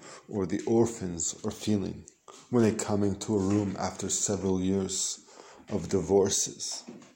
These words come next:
Could you imagine? Could you imagine what they are perceiving, what they are thinking about the previous history? The previous history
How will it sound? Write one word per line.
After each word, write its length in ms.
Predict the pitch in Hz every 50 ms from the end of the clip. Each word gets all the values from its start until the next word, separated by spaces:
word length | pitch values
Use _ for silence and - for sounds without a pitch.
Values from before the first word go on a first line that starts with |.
| _ _ _ _ _ _ _ _ _ _ - - - - -
Could 180 | - 110 95
you 140 | 110 120 110
imagine? 540 | 101 95 90 82 85 87 95 90 - 135 135 - - - _ _ _ _ _ _ _ _ _ _ _ _ - - - - - - - -
Could 220 | - 135 98 -
you 140 | 107 110 101
imagine 680 | 90 85 85 82 85 82 80 95 107 117 127 - - - - _
what 300 | - 92 95 104 101 101 - - - - - - - - -
they 280 | - 104 110 101 95 92
are 240 | 87 90 87 - - - _ _ _ _ _ _ _ _ _ _ _ -
perceiving, 760 | - - - - - - - - 90 87 90 117 143 151 - -
what 240 | - 87 92 -
they 100 | - 87
are 140 | 85 80 80
thinking 500 | 78 - - - 101 95 - 135 139 - -
about 380 | 90 85 92 90 85 - -
the 80 | - - - - _
previous 580 | - - - 101 92 82 95 98 92 - - -
history? 480 | - - - - - - - 110 139 151 - - - _ _ _ - - - - _ _ - - _ -
The 100 | - 117
previous 680 | - - - - - 135 123 - 104 107 95 - - -
history 420 | - 107 110 - - - - -